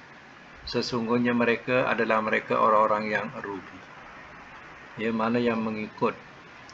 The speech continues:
rakan-rakan yang, ya, menyesatkan, maka,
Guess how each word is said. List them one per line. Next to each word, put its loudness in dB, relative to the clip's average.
rakan-rakan 2
yang, 2
ya, -2
menyesatkan, -2
maka, 2